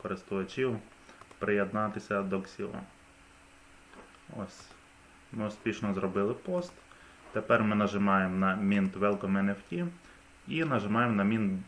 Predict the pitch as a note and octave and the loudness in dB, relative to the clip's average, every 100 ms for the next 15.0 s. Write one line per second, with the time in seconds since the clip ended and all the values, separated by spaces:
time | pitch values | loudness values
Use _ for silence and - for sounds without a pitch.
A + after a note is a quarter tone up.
0 | - - G2+ G2 F#2 - - - - A#2 | -14 -12 2 2 2 -4 -16 -18 -14 -4
1 | A2+ G#2+ G2 A2+ B2+ B2 A2+ G#2+ G2+ - | 2 2 4 4 4 2 -2 -2 -2 -4
2 | G2 - G#2+ G2+ G2+ G#2+ F#2+ F#2+ - G2 | -12 -4 0 0 -2 -4 -6 -6 -4 -4
3 | F#2+ G2+ G2 - - G2 F#2 F#2+ - - | -4 -4 -4 -4 -8 -4 -4 -6 -16 -20
4 | - - - - - - - - - - | -20 -20 -20 -20 -20 -20 -20 -20 -20 -20
5 | - - - - D3 D3 D3 - C#3+ B2 | -20 -20 -20 -8 -6 0 0 4 4 6
6 | A#2+ A#2+ A#2 - G#2+ G#2+ G#2 G2+ F#2+ G2 | 6 4 4 2 2 4 6 6 4 0
7 | G#2+ - G#2 G2 - F#2+ G2 G2 F#2+ - | -2 2 0 0 -2 0 2 2 0 -4
8 | F#2 F2+ - G2+ - G2+ A2 G2 F#2+ - | -6 -8 -12 -10 -6 -4 0 2 0 0
9 | G2+ G2 F#2+ G2 F#2 - G#2 G#2 D3 - | -2 0 -2 -2 -6 -4 -2 -2 -4 -4
10 | A2 G2+ F#2+ - A#2 - - - - - | -4 -4 -6 -2 -2 -2 -10 -20 -20 -20
11 | - - C#3+ E3 D#3 C#3+ A2+ G#2 G#2+ C3+ | -10 -4 -2 -2 -2 0 0 0 0 0
12 | B2+ - B2+ A#2 G#2+ G#2 F#2+ G2 G2 F#2+ | -2 -2 -2 0 0 -2 -2 -2 -2 -4
13 | - - - - - - - - - G#2+ | -6 -10 -18 -20 -20 -20 -20 -20 -8 -4
14 | G#2 G#2 G2 G#2 G#2 G2 F#2+ F#2 - | -2 0 2 4 6 6 4 -2 -4